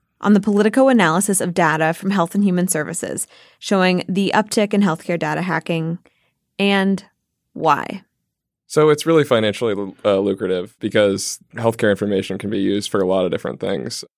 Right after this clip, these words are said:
Speaker 2: The thing about healthcare records, they have so much stuff in them, um, whether it's your birthday, you know, addresses, so many things that are really valuable to hackers that can allow them to get access to, say, a credit card or,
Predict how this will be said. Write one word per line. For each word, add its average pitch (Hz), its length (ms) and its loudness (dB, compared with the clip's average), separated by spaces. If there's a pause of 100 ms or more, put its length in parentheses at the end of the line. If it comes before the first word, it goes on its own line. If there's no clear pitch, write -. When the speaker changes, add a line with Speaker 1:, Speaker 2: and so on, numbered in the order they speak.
Speaker 2:
The 135 100 -2
thing 160 120 4
about 131 160 4
healthcare 117 300 4
records, 95 360 4
they 113 100 6
have 107 180 4
so 113 180 2
much 98 240 2
stuff - 280 -2
in 50 100 -12
them, 55 260 -10 (120)
um, 76 340 -6
whether 98 240 0
it's 85 100 -6
your 95 100 -4
birthday, 87 500 -2
you 76 160 -4
know, 76 280 -4
addresses, 98 800 0 (300)
so 147 160 2
many 139 160 4
things 95 320 -2
that 95 100 0
are 82 220 -2 (100)
really 101 260 4
valuable 85 380 0
to 67 80 -4
hackers 69 460 -4
that 95 100 -8
can 80 300 -8
allow 98 280 2
them 90 200 -4
to 87 60 -4
get 64 160 -4
access 64 480 -4
to, 71 300 -6 (120)
say, - 160 -4
a 69 80 -2
credit 104 240 0
card 92 340 2
or, 71 420 -2